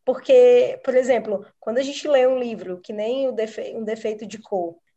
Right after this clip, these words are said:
que ela vai contar a história dela inteira, isso a gente não tá falando de uma mulher que tava vivendo, é, hoje, né? A gente tá falando de uma mulher que tava vivendo na época da escravidão.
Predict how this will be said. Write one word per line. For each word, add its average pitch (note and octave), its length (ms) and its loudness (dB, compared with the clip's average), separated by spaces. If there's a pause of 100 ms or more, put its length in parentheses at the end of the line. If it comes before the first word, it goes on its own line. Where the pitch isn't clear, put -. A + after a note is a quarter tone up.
que C4 140 0
ela C4+ 180 6
vai C4+ 240 2
contar A#3 640 -2
a A3 140 2
história A#3+ 460 0
dela G#3 360 2
inteira, A3+ 800 -2 (400)
isso C#4 600 -2
a A#3+ 160 -2
gente A#3+ 240 -10
não B3 100 -4
tá C4+ 160 0
falando C#4+ 340 2
de C4 80 -10
uma C4+ 120 2
mulher A#3+ 480 0 (420)
que B3 140 -14
tava B3+ 400 0
vivendo, A#3 960 -4
é, G#3 440 0
hoje, G#3 520 0 (120)
né? F#3 220 -8
A A3 60 -6
gente G#3+ 160 -16
tá G3 160 -6
falando G#3 260 -8
de G#3 80 -8
uma G#3 60 -8
mulher G3+ 180 -6
que G3+ 80 -16
tava G#3+ 220 -4
vivendo A3 240 -10
na G3+ 140 -4
época G#3 220 -8
da A3 120 -6
escravidão. A3 680 -6